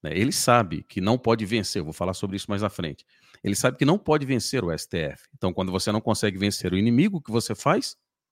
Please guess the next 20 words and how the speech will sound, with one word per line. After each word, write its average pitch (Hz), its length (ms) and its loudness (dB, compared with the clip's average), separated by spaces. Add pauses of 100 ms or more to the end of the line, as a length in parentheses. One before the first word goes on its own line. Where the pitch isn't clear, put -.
(340)
Você 95 140 -4
tem 82 160 -4
que 92 80 -2
aliar-se 107 500 2
a 76 60 -2
ele 90 340 -2 (120)
até 92 220 -2
o 110 40 4
momento 127 400 0
em - 20 -12
que - 60 -18
você 107 220 -4
tiver 98 340 0 (360)
força 160 420 2
suficiente 131 600 -6
pra 131 160 -2
vencê-lo. 117 560 0 (480)
Lula 151 380 8
sabe 76 340 -6
disso. - 380 -18